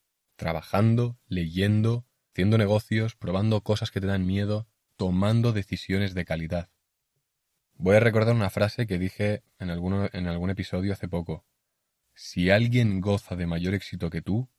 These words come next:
se debe a mejores decisiones". Punto y final. Entonces, si estás en la decisión de "voy a descubrirme a mí mismo"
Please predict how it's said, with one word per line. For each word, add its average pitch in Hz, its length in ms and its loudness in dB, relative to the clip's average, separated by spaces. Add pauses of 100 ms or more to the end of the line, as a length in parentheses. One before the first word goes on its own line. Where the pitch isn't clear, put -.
(360)
se - 320 -6
debe 98 320 0
a 107 40 2
mejores 98 500 -2
decisiones". 85 800 -6 (540)
Punto 113 280 2
y 113 40 2
final. 92 360 -4 (400)
Entonces, - 500 -6 (280)
si 90 340 -4
estás 107 280 -2
en 131 80 4
la 127 80 6
decisión 95 560 0
de 82 220 -4 (480)
"voy 107 300 0
a 127 60 2
descubrirme 98 640 -4
a - 20 -4
mí 92 120 -4
mismo" 85 440 -8